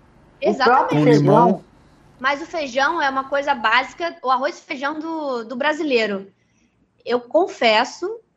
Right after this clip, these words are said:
Speaker 2: que antes de eu virar plant-based, eu nunca botei o feijão de molho.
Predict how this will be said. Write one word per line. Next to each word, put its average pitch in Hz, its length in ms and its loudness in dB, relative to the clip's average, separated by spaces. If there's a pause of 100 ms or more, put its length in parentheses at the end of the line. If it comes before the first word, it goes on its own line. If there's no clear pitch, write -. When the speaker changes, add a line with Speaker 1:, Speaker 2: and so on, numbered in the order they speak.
(120)
Speaker 2:
que 277 180 -2
antes 294 420 -2
de 247 60 -4
eu 285 120 2
virar 262 320 2
plant-based, 240 840 0 (580)
eu 311 180 4
nunca 330 340 0
botei 349 300 -2
o 294 40 -6
feijão 277 300 -2
de 320 100 0
molho. 233 480 0